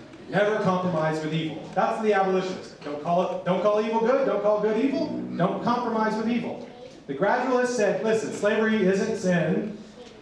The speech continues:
and the abolitionists are evil." And they said that we must allow slavery for a time in order to accomplish gradual,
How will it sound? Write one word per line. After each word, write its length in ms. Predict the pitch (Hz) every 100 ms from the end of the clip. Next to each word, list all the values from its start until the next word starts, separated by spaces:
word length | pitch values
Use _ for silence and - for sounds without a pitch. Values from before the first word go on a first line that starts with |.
| -
and 160 | 170
the 100 | 185
abolitionists 640 | 208 208 226 233 165 - 147
are 100 | 127
evil." 320 | 117 92 - - - - 247 160 - 185 185 - 180 - 220 - 202 185 - 151 135 131 - - - - - - - -
And 280 | 190 226 233
they 100 | 220
said 240 | 247 233
that 80 | 185
we 80 | 220
must 220 | 254 254
allow 360 | 185 185 240 254
slavery 440 | 262 202 180 170
for 200 | 185 160
a 100 | -
time 520 | - 240 190 165 160
in 100 | 156
order 300 | 170 196 190
to 180 | - 165
accomplish 420 | - 180 180 170 -
gradual, 600 | 156 165 170 160 151